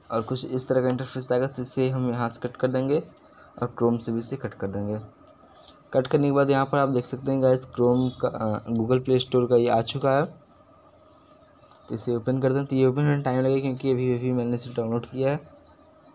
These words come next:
तो कुछ इस तरह का इंटरफेस आएगा आपके सामने।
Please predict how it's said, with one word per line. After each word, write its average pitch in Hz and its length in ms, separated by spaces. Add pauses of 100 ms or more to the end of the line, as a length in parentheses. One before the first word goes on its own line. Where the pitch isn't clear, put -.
(2000)
तो 127 80
कुछ 131 240
इस 143 160
तरह 135 140
का 127 80
इंटरफेस 123 520
आएगा 123 240
आपके 123 220
सामने। 131 340